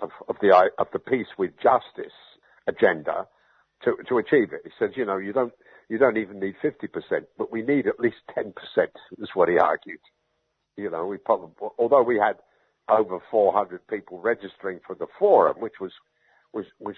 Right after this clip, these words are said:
in many ways was quite remarkable. You know, there are millions and millions of people who are, who get their,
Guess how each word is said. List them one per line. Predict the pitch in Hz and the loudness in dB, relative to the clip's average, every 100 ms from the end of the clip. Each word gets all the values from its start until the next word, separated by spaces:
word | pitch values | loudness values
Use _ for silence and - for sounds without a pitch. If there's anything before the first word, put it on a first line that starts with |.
| - | -4
in | |
many | 92 117 | 2 2
ways | 92 92 87 | 6 6 4
was | 90 - | -2 -4
quite | 90 82 | -2 0
remarkable. | 90 98 123 - - 78 78 _ _ _ - | 0 2 2 -2 -16 -18 -18 _ _ _ -14
You | - 113 | -6 0
know, | 95 | 2
there | 95 101 | 2 2
are | |
millions | 101 123 113 101 98 | 2 0 0 -6 -6
and | 92 101 | -8 -4
millions | 110 104 92 90 | -4 -2 -6 -8
of | 87 | -4
people | 104 98 - 87 | -2 -2 -2 -2
who | 95 | 4
are, | 90 90 87 - _ _ _ _ _ _ | 6 6 2 -6 _ _ _ _ _ _
who | 95 85 | -10 -2
get | - 90 - | 4 4 4
their, | 90 85 82 | 2 4 -2